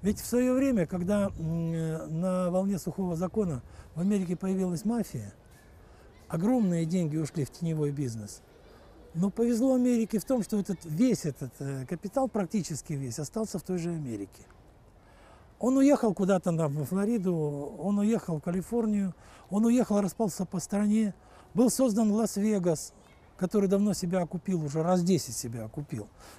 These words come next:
А на деньги мафии построена игорная столица мира.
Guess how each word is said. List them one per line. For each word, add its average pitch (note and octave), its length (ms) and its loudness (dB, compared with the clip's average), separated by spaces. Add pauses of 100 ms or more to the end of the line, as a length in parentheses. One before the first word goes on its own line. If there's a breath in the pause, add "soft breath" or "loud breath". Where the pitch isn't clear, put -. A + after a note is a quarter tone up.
А E3+ 80 4
на G#3+ 120 6
деньги A#3+ 280 4
мафии A3 440 0
построена E3 600 0
игорная F3 380 -2
столица F#3 440 -4
мира. D3 340 -2